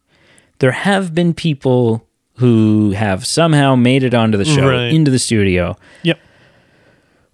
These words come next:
Speaker 1: But either everyone in the world except for the five people who have made it onto the show and unsuccessfully,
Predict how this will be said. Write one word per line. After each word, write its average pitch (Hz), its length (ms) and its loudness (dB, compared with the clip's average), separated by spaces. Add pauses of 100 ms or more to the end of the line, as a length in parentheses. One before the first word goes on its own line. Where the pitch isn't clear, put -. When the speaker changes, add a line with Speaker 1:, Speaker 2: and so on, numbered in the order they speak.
(160)
Speaker 1:
But 151 460 0 (1160)
either 185 800 2 (1200)
everyone 185 540 2
in 151 80 0
the 139 100 2
world 120 340 2
except 127 380 -2
for 127 100 -2
the 107 100 -2
five 131 500 -2
people 120 340 -2
who 110 180 0
have 107 100 0
made 110 220 2
it 117 60 0
onto 110 260 0
the 107 100 0
show 107 280 0
and 104 160 -2 (140)
unsuccessfully, 135 1400 0